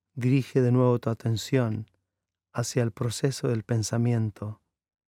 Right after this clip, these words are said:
de un modo firme, amable,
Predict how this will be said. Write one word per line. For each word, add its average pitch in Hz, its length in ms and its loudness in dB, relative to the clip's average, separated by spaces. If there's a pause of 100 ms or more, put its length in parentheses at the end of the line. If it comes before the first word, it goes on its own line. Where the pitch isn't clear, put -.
(140)
de 139 200 2
un 117 80 4
modo 117 260 0
firme, 120 600 -2 (640)
amable, 117 640 0